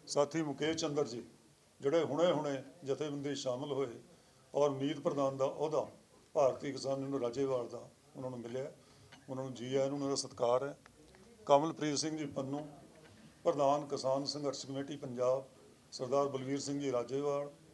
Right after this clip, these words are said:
ਪ੍ਰੇਮ ਸਿੰਘ ਭੰਗੂ, ਮੇਰੇ ਨਾਲ ਦਲਵੀਰ ਸਿੰਘ ਬੇਦਾਦਪੁਰ। ਇਹ ਆਜ਼ਾਦ ਕਿਸਾਨ ਸੰਘਰਸ਼ ਕਮੇਟੀ ਜੋ ਜਿਹਦੇ ਪ੍ਰਧਾਨ ਹਰਜਿੰਦਰ ਸਿੰਘ ਟਾਂਡਾ ਨੇ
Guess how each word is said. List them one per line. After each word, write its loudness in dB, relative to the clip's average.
ਪ੍ਰੇਮ 0
ਸਿੰਘ -4
ਭੰਗੂ, -6
ਮੇਰੇ -2
ਨਾਲ 4
ਦਲਵੀਰ -4
ਸਿੰਘ -8
ਬੇਦਾਦਪੁਰ। 2
ਇਹ -2
ਆਜ਼ਾਦ 4
ਕਿਸਾਨ -2
ਸੰਘਰਸ਼ -4
ਕਮੇਟੀ -6
ਜੋ 2
ਜਿਹਦੇ -4
ਪ੍ਰਧਾਨ 2
ਹਰਜਿੰਦਰ -4
ਸਿੰਘ -6
ਟਾਂਡਾ 2
ਨੇ -6